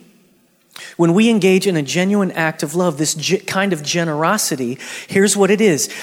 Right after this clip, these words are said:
A genuine act of love is a work, should be a work of divine grace. God's grace in us that makes us more like Jesus. It's not about good deeds. It's not about, it's not about trying to be good enough. It's,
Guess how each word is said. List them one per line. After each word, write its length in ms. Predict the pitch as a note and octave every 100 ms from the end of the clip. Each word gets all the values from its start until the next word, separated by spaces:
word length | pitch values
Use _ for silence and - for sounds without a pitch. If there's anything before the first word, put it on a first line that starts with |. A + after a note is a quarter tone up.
| -
A 140 | - D3
genuine 540 | C#3 G3+ A3+ C4 C4
act 340 | E3+ F3 F#3+ G#3+
of 100 | D#3
love 260 | D3 C#3+
is 120 | D3+
a 100 | C#3+
work, 880 | C#3+ C#3+ D#3 F#3+ A#3 B3 - - - - _ _ _
should 360 | - - B3+ G3
be 180 | E3+ E3 -
a 80 |
work 680 | D#3+ E3 F3+ A#3 C4+ C4 - - - -
of 200 | D#3+ C#3+
divine 1040 | D3 C3+ C3+ D#3+ F#3+ A3 B3 B3+ C#4 C#4 - - _ _ _ _ _
grace. 840 | D#3+ E3+ E3 C3+ - - - - - _ _ _ _ _ -
God's 420 | E3+ C4+ C4 B3
grace 400 | G#3+ G#3+ A3 G#3+
in 140 | A3 G3+
us 160 | E3 - -
that 160 | D#3+ D#3+
makes 420 | E3 G#3+ A3 -
us 180 | C3 D#3
more 160 | D3
like 220 | C#3 B2+
Jesus. 420 | - D3 B2 - - - -
It's 120 | -
not 160 | E3 C#3
about 240 | C#3 A#2+
good 180 | B2+ C#3
deeds. 380 | C#3+ G#3 B3+ - - -
It's 160 | D3+ -
not 120 | D3+
about, 400 | D3+ C#3+ C#3 -
it's 140 | E3
not 140 | F#3 E3
about 180 | D#3 C#3+
trying 300 | - E3 D#3+
to 60 |
be 180 | D3 F#3+
good 220 | F3+ G#3+
enough. 420 | G#3+ A3 A3 - -
It's, 260 | E3+ -